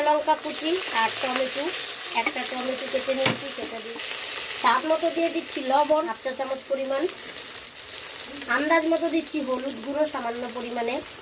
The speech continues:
সামান্য একটু দিচ্ছি গরম মশলার গুঁড়ো। ভালোভাবে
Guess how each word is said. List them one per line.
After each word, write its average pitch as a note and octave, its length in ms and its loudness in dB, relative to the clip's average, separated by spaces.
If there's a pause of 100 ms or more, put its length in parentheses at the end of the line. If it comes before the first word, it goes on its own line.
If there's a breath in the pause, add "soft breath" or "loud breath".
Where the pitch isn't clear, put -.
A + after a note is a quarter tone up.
(400)
সামান্য D4 360 6 (120)
একটু E4 140 -6 (100)
দিচ্ছি D#4+ 220 -2 (120)
গরম C4+ 280 0
মশলার C#4 420 -2
গুঁড়ো। C4 200 2 (720)
ভালোভাবে D4 440 6